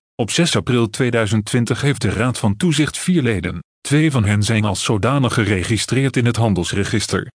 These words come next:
Twee anderen zijn niet geregistreerd in het handelsregister, waaronder diegene die als waarnemend voorzitter is aangewezen en zich in ieder geval tot en met zeventien april als zodanig presenteert aan de inspectie. Drie bron,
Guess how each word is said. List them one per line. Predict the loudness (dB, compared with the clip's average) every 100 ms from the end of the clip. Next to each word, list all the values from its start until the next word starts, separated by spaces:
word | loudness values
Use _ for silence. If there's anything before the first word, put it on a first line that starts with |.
| _
Twee | -2 0 2
anderen | 2 2 2 2
zijn | 0 2
niet | 0 0
geregistreerd | -2 2 2 0 -2 -2 0 0 0
in | 0
het | 0
handelsregister, | 0 0 0 0 -2 -2 -2 -2 -4 -6 _
waaronder | 0 2 2 2
diegene | 0 0 0 2
die | 2 0
als | 0
waarnemend | 0 2 2 2 0
voorzitter | 0 0 0 0 0
is | 0
aangewezen | 0 2 2 2 2 0
en | 0 0
zich | 0 2
in | 2
ieder | 2 0
geval | 0 0 0
tot | 0
en | 2
met | 0 0
zeventien | 0 0 0 0 0
april | 0 2 2
als | 0 0
zodanig | 0 0 0 0 -2
presenteert | 0 0 0 0 0
aan | 0
de | 2
inspectie. | 0 0 -2 -2 0 -2 -2
Drie | 0 0
bron, | 2 2 0